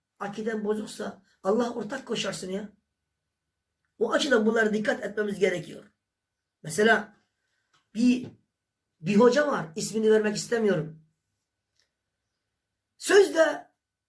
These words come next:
Allah Resulü'nü seviyor. Sözde. Ama Allah ortak koşuyor,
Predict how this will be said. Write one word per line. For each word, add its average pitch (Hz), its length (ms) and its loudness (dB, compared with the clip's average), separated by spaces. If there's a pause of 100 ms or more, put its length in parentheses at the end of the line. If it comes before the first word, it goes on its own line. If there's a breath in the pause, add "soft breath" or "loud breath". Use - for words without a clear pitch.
(140)
Allah 247 360 2
Resulü'nü 247 440 0
seviyor. 226 460 2 (1600)
Sözde. 175 540 -2 (320)
Ama 208 240 2
Allah 220 360 2
ortak 214 440 -2 (720)
koşuyor, 220 580 -4